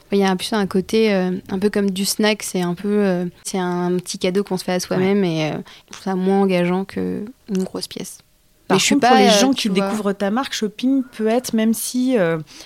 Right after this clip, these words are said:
Speaker 2: la transformation est pas immédiate, ça peut être aussi une façon pour une,
Speaker 1: Ouais, de
Speaker 2: une personne qui
Speaker 1: bookmarker,
Speaker 2: découvre
Speaker 1: euh.
Speaker 2: ta marque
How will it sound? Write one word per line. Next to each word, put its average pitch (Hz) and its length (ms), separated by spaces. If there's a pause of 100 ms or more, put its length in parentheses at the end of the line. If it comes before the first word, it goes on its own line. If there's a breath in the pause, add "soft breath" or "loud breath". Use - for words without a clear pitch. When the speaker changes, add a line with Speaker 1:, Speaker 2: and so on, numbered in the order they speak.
(100)
Speaker 2:
la 175 100
transformation 202 680
est 190 120
pas 196 160
immédiate, 180 440
ça 202 120
peut 175 100
être 165 140
aussi 185 220
une 214 100
façon 202 580
pour 185 160
une, 175 120
Speaker 1:
Ouais, 254 140
de 208 60
Speaker 2:
une 180 140
personne 190 280
qui 202 140
Speaker 1:
bookmarker, 214 140
Speaker 2:
découvre 220 160
Speaker 1:
euh. 208 40
Speaker 2:
ta 196 80
marque 226 200